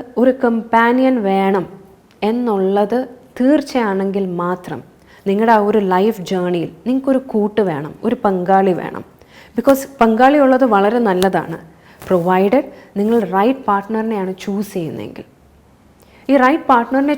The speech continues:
ചൂസ് ചെയ്യാൻ പോലും നമ്മൾ ഇതുവരെ പറഞ്ഞ പല എപ്പിസോഡ്സിലുള്ള പോലെ നമ്മൾ ഹീലാകണം. നമ്മൾ ഹീലായില്ലെങ്കിൽ തന്നെ നമ്മുടെ പ്രശ്നങ്ങൾ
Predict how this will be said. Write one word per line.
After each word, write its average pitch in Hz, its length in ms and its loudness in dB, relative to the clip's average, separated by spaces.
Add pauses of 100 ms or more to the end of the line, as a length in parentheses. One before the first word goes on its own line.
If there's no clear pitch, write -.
ചൂസ് 240 260 -2
ചെയ്യാൻ 262 180 2 (120)
പോലും 220 380 4 (500)
നമ്മൾ 240 260 2
ഇതുവരെ 240 300 2 (100)
പറഞ്ഞ 220 240 0 (100)
പല 214 140 4 (120)
എപ്പിസോഡ്സിലുള്ള 220 840 0
പോലെ 190 180 0 (160)
നമ്മൾ 214 240 0 (120)
ഹീലാകണം. 180 640 -2 (340)
നമ്മൾ 214 260 0
ഹീലായില്ലെങ്കിൽ 214 800 0 (100)
തന്നെ 185 220 -4 (420)
നമ്മുടെ 311 360 6
പ്രശ്നങ്ങൾ 226 420 -2